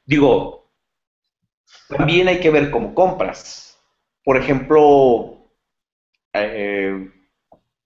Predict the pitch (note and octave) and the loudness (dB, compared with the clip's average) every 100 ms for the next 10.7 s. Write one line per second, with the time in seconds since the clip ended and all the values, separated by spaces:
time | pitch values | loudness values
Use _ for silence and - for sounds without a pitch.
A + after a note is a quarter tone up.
0 | _ _ B2+ C#3 E3 F3+ F3 D#3+ D#3 D#3 | _ _ -4 0 0 2 0 0 -2 -2
1 | C3 B2 C3 C3 C3 B2+ A#2+ A#2+ A#2+ A#2 | 0 0 0 -2 -6 -8 -6 0 2 0
2 | A#2 - _ _ _ _ - A#2+ B2 B2 | -4 -12 _ _ _ _ -4 -2 0 -2
3 | A#2 C3+ C3 A#2+ A#2+ A#2+ B2+ C3 C3 B2+ | 0 -2 -2 -6 -6 -2 0 2 2 2
4 | A2 G#2 A2 B2 - A#2+ - B2+ - C#3 | 0 -4 -4 -6 -4 -4 -4 -10 -12 -8
5 | - B2+ C3 - - A#2+ - B2+ B2+ B2+ | -2 -2 -2 -6 -12 -14 -4 2 2 2
6 | B2 B2 G#2+ G#2+ G2 F#2+ F#2 - G#2 A2 | -4 -6 -6 -8 -10 -6 -6 -6 -8 -4
7 | A#2 - - G#2+ G#2+ - E2 E2+ G2+ B2+ | -4 -4 -2 -2 -2 -10 -10 -8 -4 0
8 | D3+ D#3 C#3 - A#2 A2 A2+ G#2 G2 G2+ | 0 -2 -4 -4 -4 -4 -4 -4 -6 -10
9 | G#2 - - F#2 F2 - G#2 G#2 G#2+ G#2 | -14 -14 -12 -10 -10 -8 -4 -4 -4 -8
10 | - G2+ G2 G2 G2+ C#3 | -10 -6 -6 -4 -6 -6